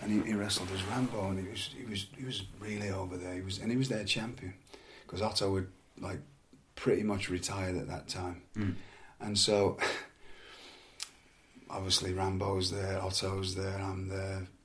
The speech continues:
Speaker 1: Tony Sinclair was, uh, there, and just a few, you know, Finlay was there, 'cause Finlay was always a big part of something,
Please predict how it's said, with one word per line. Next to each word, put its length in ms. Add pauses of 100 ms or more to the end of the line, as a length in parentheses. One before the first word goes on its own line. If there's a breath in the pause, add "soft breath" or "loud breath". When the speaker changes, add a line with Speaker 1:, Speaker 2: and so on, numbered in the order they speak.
(120)
Speaker 1:
Tony 260
Sinclair 540
was, 340 (360)
uh, 60 (240)
there, 360
and 460 (160)
just 200
a 40
few, 380 (240)
you 80
know, 240
Finlay 320
was 200
there, 220
'cause 160
Finlay 340
was 340 (160)
always 320 (280)
a 60
big 340
part 300
of 100
something, 440